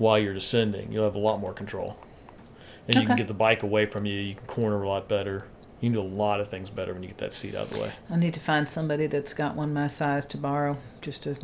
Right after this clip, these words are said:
Speaker 2: try it out.
Speaker 1: What, don't you have, like, a little Allen wrench
Speaker 2: Yeah.
Speaker 1: tightening one?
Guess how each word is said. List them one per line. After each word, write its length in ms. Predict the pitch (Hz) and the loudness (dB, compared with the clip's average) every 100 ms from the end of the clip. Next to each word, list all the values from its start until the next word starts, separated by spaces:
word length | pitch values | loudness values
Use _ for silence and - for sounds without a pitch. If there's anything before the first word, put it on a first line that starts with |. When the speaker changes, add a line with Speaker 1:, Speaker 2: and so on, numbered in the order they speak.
| 120 - | -14 -10
Speaker 2:
try 220 | - 147 | 0 2
it 60 | 143 | 2
out. 260 | 147 139 - - - - - | 0 0 -4 -16 -20 -12 -2
Speaker 1:
What, 200 | 139 170 | -2 4
don't 160 | 143 160 | 4 8
you 60 | |
have, 120 | 147 | 12
like, 160 | 135 127 | 12 10
a 160 | 117 107 - - | 2 0 -8 -6
little 280 | 110 107 104 - - - - - - - - - | 0 2 0 -2 -18 -18 -20 -20 -20 -20 -14 -2
Allen 300 | 107 107 110 | 2 4 4
wrench 440 | 107 104 - - - - - - - - | 2 0 -4 -8 -14 -20 -20 -20 -20 -2
Speaker 2:
Yeah. 280 | 180 175 160 | 4 10 8
Speaker 1:
tightening 320 | 151 120 117 113 | 8 4 4 4
one? 240 | 113 | 2